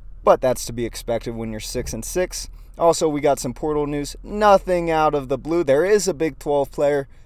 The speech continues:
that has just announced he's hitting the portal. Apparently, he's tired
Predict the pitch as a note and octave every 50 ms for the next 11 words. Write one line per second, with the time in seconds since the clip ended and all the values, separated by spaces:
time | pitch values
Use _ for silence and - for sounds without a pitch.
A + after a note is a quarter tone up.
0 | - - - C#3 B2+ C3 C3 A#2+ - - - C3+ D3+ E3 E3 D3+ - C#3+ B2 B2+
1 | A#2+ A2+ A2+ - - - A#2+ A2+ G#2+ - - A#2+ A2 A2+ A2 G#2+ G#2 - - B2+
2 | B2+ C3 C3 C3+ B2+ - - - - - - - C#3+ B2+ A#2+ A2+ A2+ A#2 A#2 A2+
3 | A2+ - - C3+ B2 A#2+ A#2+ B2 B2 A#2